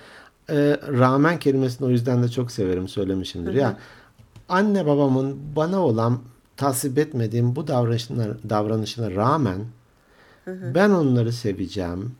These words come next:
Speaker 1: ben onlara sarılacağım, ben ellerini
Speaker 2: Evet.
Speaker 1: öpeceğim.
Speaker 2: Evet.
Speaker 1: Ya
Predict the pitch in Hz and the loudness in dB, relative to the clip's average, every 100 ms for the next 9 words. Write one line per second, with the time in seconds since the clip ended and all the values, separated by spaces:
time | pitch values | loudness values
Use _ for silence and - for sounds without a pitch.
0 | _ 139 135 135 123 117 113 117 104 101 | _ -4 -2 0 2 2 0 -2 -4 -4
1 | 98 92 98 87 87 95 123 151 147 123 | -4 -4 -6 -8 -10 -6 -4 -2 -2 -2
2 | 120 117 120 101 - - 85 82 87 - | 0 2 0 -2 -6 -8 -6 -6 -10 -14
3 | - - - - 175 165 | -20 -20 -20 -14 -8 -4